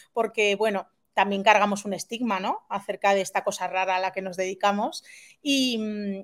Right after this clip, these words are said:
y sí, en ese proceso de entender que esto es lo que me apasionaba,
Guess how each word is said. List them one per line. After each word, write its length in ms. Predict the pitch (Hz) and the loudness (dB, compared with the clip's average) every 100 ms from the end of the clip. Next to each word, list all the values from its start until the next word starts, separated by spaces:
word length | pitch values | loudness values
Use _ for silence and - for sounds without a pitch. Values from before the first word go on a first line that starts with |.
| - | -6
y 140 | 220 | -4
sí, 300 | - 294 339 | 0 0 0
en 140 | 214 202 | 0 -2
ese 680 | 208 262 254 240 240 226 - | 2 4 6 6 6 2 2
proceso 760 | 220 202 - 277 277 233 196 | 0 0 4 4 4 0 0
de 160 | 185 196 | 0 -2
entender 500 | 196 196 190 202 226 | -2 -2 0 0 0
que 60 | 208 | -2
esto 160 | 214 | -4
es 60 | 208 | -4
lo 100 | 208 | -2
que 80 | 208 | 0
me 100 | 208 | 0
apasionaba, 680 | 196 196 - 196 220 254 | 2 0 0 2 4 6